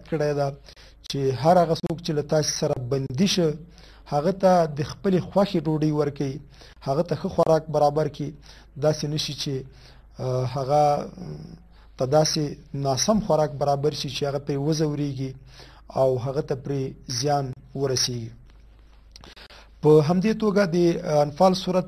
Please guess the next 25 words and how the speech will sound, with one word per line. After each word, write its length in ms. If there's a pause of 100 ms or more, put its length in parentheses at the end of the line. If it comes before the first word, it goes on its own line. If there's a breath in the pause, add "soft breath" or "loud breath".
په 240
اویایم 480
آیات 300
کې 340 (100)
الله 220
تعالی 280 (100)
فرمایي 340
چې 260 (560 loud breath)
خپل، 480 (220)
آه، 220
پیغمبر 500
صلی 260
الله 260 (100)
علیه 280
وسلم 400
ته 120
وایي 180
چې 260 (680 loud breath)
«یا 560
ایها 360
النبی 680 (540 soft breath)
قل 160
لمن 360
فی 300
ایدیکم، 720